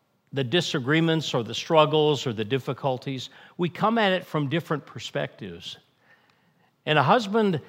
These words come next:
many times will think, "Oh, if my wife would only respect me more, I could love her more." And the wife is thinking, "You know, if he only loved me, I would respect him."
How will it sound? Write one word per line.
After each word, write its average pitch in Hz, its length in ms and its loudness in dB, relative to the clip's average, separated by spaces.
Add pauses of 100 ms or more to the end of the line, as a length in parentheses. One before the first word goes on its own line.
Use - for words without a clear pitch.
(140)
many 180 260 4
times 165 320 2
will 156 80 -4
think, 151 260 -4
"Oh, 220 160 -2
if 185 140 -6
my 160 100 -4
wife 185 300 -4
would 147 100 -4
only 185 240 -2
respect - 760 -4
me 110 160 -6
more, 98 360 -6
I 156 120 0
could 165 240 -10
love 170 240 -4
her 120 100 -6
more." 98 400 -10 (840)
And 117 120 -6
the 110 40 -4
wife 117 260 -2
is 123 140 -8
thinking, 127 540 -6
"You 135 140 -6
know, 151 120 -2
if 131 80 -8
he 151 120 -4
only 170 280 -4
loved 143 300 -2
me, 120 160 -4
I 131 80 -2
would 151 200 -6
respect 175 460 -8
him." 92 220 -10